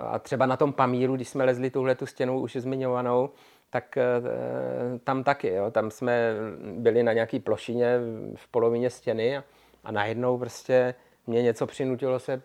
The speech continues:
podívat nahoru a teď jsem vytřeštil oči a nahoře, ne, že ubě-, upadl balvan nebo to, tam vypadl vlak kamení, nějaké šotoliniště.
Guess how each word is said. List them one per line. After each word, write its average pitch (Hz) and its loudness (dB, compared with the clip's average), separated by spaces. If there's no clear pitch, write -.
podívat 127 -4
nahoru 110 -4
a 113 -14
teď 120 -6
jsem 127 -8
vytřeštil 127 -4
oči 135 0
a 123 0
nahoře, 123 -2
ne, 113 0
že 135 -2
ubě-, - -4
upadl 117 -2
balvan 101 0
nebo 95 -4
to, - -8
tam 107 -6
vypadl 120 0
vlak 113 4
kamení, 113 -2
nějaké 92 -8
šotoliniště. - -8